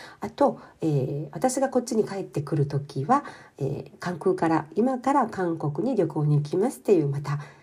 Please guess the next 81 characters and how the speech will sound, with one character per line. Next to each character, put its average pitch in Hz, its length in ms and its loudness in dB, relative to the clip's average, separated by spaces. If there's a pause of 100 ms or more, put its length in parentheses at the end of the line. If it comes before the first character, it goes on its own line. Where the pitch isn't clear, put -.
(120)
キ - 100 -14
ャ 147 60 -8
ピ 147 80 -10
キ 160 100 -6
ャ - 20 -6
ピ 147 300 -4
グ 160 80 2
ル 165 140 4
ー - 20 -6
プ - 80 -12
と - 240 -2
一 - 80 -4
緒 - 380 -2 (100)
だ 208 80 6
っ 202 40 4
た 185 180 0
の 175 120 -2
で、 254 140 2 (380)
え 151 40 -2
ー、 135 100 -2
す - 160 -2
ぐ 147 160 -2
後 147 220 -4
ろ 147 60 -2
の 156 80 -2
席 156 320 -6
で、 220 160 2 (240)
「あ 160 80 -8
れ 143 80 0
も 151 100 2
し 147 160 -2
よ 185 120 4
う 180 40 -2
ね、 180 200 -2
こ 180 120 -6
れ 180 80 0
も 190 120 -2
し - 160 0
よ 220 80 2
う 220 40 0
ね、 208 240 2 (240)
つ - 140 -4
い 226 80 2
て 202 140 2
ま 214 160 2
ず、 226 240 -2 (400)
あ - 80 -10
そ 202 120 2
こ 208 120 2
で 202 320 6
あ 151 100 -6
れ 180 80 0
を 226 60 2
食 226 160 0
べ 240 80 4
よ 277 100 4
う 269 60 4
ね」 254 180 8
み 208 80 10
た 175 120 4
い 147 60 6
な 147 160 4 (260)
話 190 440 4
が 202 160 6 (240)
全 254 340 6
部 214 100 8
私 165 340 4
の 180 100 10
耳 190 240 8
に 180 80 6
も 147 180 6
届 190 360 8
い - 20 -2
た 175 120 0
の 151 120 2
で、 170 160 2 (380)
ふ 208 200 -4
む 190 60 4
ふ 156 160 0
む 151 140 4
と - 200 0